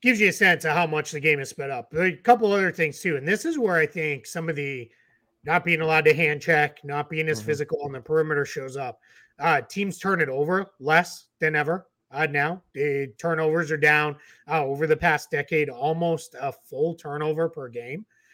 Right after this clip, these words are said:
Speaker 1: um, which is just, it, that adds up, right? It's
Speaker 2: Mm-hmm.
Speaker 1: all these, you, you, all these, there's no, like, one, right? Everybody wants to go to the three pointers. And I do think that is the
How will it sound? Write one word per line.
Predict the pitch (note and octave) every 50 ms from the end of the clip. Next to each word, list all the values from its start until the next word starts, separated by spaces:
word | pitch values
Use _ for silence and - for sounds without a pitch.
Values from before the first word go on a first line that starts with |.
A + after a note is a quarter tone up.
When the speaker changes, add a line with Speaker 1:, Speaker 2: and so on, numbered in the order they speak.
| _ _ _
Speaker 1:
um, | D#3 E3+ E3 D#3+ D3
which | C#3 D3+ D3 - E3+
is | E3+ D#3 C#3+ - _ _ _ _ _ _ _ _ -
just, | F#3+ F3+ E3+ - - _ _ _ D3+ D3 C#3+ -
it, | F#3+ F#3 A3 G3+ G3 G3 F#3 C#3+
that | C#3 E3 D3+ D#3 F3
adds | F#3+ G3 G3+ E3+
up, | A3 C4+ C4+ - - - -
right? | D3 D#3+ F3 E3+
It's | E3+ E3 -
Speaker 2:
Mm-hmm. | - C3 A#2+ A2+ G#2+ A#2+ B2+
Speaker 1:
all | F#3 C4+ D#4+
these, | D4+ D4+ C4+ B3+ G3 - _ -
you, | F#3 G#3 G#3+ G#3+ D#3
you, | D#3+ F#3+ G3+ G3+ - - _
all | - - D#4 E4 E4
these, | C#4 E4 D4 C4+ A3 G3+ G3 E3+ _ -
there's | F3 F#3 C4 C4 G3+
no, | A3+ C4+ E4 F4 F#4
like, | F#4+ F4+ E4 C#4+ A#3 G3 D#3 - - B2+ A#2+
one, | B2 D#3 F3 F#3+ F#3 F3 D3 - - - - _
right? | F#3+ G#3 A3
Everybody | B3+ D4+ D4 C#4 A#3+
wants | G#3+ F#3 F3+ F3+ E3+ - -
to | D#3+
go | F3 E3+ D#3+
to | D3
the | D3 D3 C#3 -
three | - D#3 D3+ D3
pointers. | C#3+ - D3+ B2+ A2 G#2 - _ A2+ D3+
And | F3+ G#3
I | G#3+ G3 D#3+ - -
do | B3 C4 C4 A3+
think | - G#3 G3+ F3+ -
that | - D#3+ D3+ D3+
is | D3 C#3+ B2+
the | C3 C3 B2 A2+